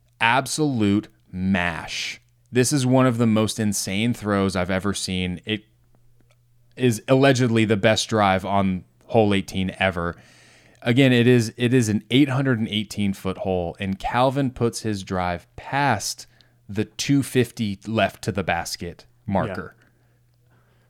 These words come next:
Speaker 2: So he's
Speaker 1: Six-,
Speaker 2: looking at
Speaker 1: it's
Speaker 2: a,
Speaker 1: a
Speaker 2: it's almost
Speaker 1: six hundred,
Speaker 2: six hundred foot drive.
Speaker 1: six hundred foot drive. I
Speaker 2: On the final hole when you're tied.
Speaker 1: And all the pressure.
Speaker 2: Like <laughs>
Speaker 1: Literally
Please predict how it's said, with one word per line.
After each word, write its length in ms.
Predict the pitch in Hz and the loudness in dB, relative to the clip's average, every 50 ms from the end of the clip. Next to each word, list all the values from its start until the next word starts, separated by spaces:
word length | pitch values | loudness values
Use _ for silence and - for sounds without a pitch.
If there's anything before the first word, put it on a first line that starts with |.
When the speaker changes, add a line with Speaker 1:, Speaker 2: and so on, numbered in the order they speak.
| _ _ | _ _
Speaker 2:
So 160 | - - 131 120 | -4 0 0 2
he's 240 | 117 127 127 117 | 4 2 2 4
Speaker 1:
Six-, 20 | - | 4
Speaker 2:
looking 260 | 123 120 - 120 117 | 4 4 4 2 2
at 120 | 113 107 | 2 2
Speaker 1:
it's 400 | 104 101 - - 131 127 - - | 2 2 0 0 -2 -2 -2 -2
Speaker 2:
a, 40 | 180 | -2
Speaker 1:
a 40 | 151 | -4
Speaker 2:
it's 120 | 127 - - | -4 -4 -2
almost 380 | - 127 127 123 120 - 95 | 2 4 4 4 4 2 0
Speaker 1:
six 180 | - 139 120 - | 0 0 0 0
hundred, 240 | - 123 113 110 101 | 0 0 0 0 -2
Speaker 2:
six 20 | |
hundred 0 | |
foot 180 | - - 104 98 | -2 -4 -4 -4
drive. 260 | - 101 98 98 92 | -2 0 0 2 0
Speaker 1:
six 120 | 92 - | 0 -2
hundred 380 | - 180 170 165 151 151 143 120 | -4 -4 -2 -2 -2 -2 -2 -2
foot 220 | - - 147 147 | -2 -2 -2 0
drive. 440 | - 127 131 143 139 - - - _ _ _ _ _ _ _ _ _ _ _ _ _ _ _ _ _ _ _ _ _ _ _ _ _ - _ _ | 0 -2 -2 -2 -4 -6 -12 -20 _ _ _ _ _ _ _ _ _ _ _ _ _ _ _ _ _ _ _ _ _ _ _ _ _ -20 _ _
I 200 | - 139 147 147 | -2 0 0 0
Speaker 2:
On 260 | 143 - 117 139 147 147 | 2 4 6 6 6 6
the 80 | 143 | 4
final 300 | - - 139 139 135 123 | 2 2 2 2 2 2
hole 400 | 120 135 131 123 117 101 107 - - | 2 2 4 4 4 2 2 -2 -4
when 260 | - 123 123 120 113 | -2 0 0 0 0
you're 120 | 104 101 | -4 -6
tied. 520 | 98 - - 113 107 98 90 90 90 - - - _ _ _ _ _ _ _ _ _ | -8 -6 -6 -4 -4 -6 -8 -12 -16 -20 -20 -20 _ _ _ _ _ _ _ _ _
Speaker 1:
And 160 | - 139 139 139 - _ _ | 0 0 0 -2 -6 _ _
all 320 | - 151 170 185 185 180 170 | 2 4 6 6 6 4 2
the 180 | 139 131 127 | 2 2 2
pressure. 500 | 104 - - 123 104 - - - - - - - - | 2 2 2 0 0 0 -6 -12 -14 -16 -20 -4 -2
Speaker 2:
Like 440 | 151 - - 123 - - - - - _ | 0 0 0 -2 -4 -4 -6 -8 -10 _
<laughs> 80 | _ - | _ 2
Speaker 1:
Literally 540 | 127 156 180 170 170 165 160 151 147 143 | 4 4 6 6 6 6 6 6 6 4